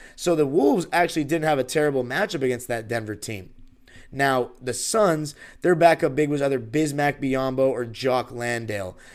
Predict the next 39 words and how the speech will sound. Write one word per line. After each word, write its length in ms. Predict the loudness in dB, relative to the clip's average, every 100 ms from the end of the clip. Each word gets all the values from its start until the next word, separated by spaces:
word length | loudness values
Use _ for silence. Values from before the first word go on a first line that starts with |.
| -8
And, 100 | -6
of 80 |
course, 220 | 0 0 2
they 100 | 4
also 220 | 4 2
had 160 | -2
Chris 220 | -2 -4 -2
Paul 260 | 0 0
injured 540 | 0 -4 -2 0 0 -4 -20 -20 -6
and 200 | -4 -2
a 140 | 0
very, 540 | -2 0 4 4 4 2
very 500 | 0 2 2 2 -2
poor, 600 | -6 -4 0 2 0 -2 -14 _ _ _ _ _ -20 -20 -20 -8
I, 220 | -6 -6
I 100 | -2
wouldn't, 280 | 0 0 -4 -10 -20 -20 -6
I 60 |
don't 60 | -2
wanna 100 | 0
say 120 | -2
a 40 | -6
poor 300 | -4 0 0
team, 360 | -2 -4 -4
but 140 | -6 -6
a 120 | -6
team 460 | -8 -8 -6 -4
with 240 | -2 -4 -6
poor 260 | -2 0
depth 600 | -2 -2 -4 -4 -12 -20 _ _ _ -18
is 120 | -12
the 80 | -4
best 260 | -2 -2
way 100 | -4
I 60 | -6
can 160 | -8 -10
phrase 320 | -6 -6 -6
it. 180 | -12 -18 -20 -20 -20 -20 _
And, 420 | -2 -2 -2 -8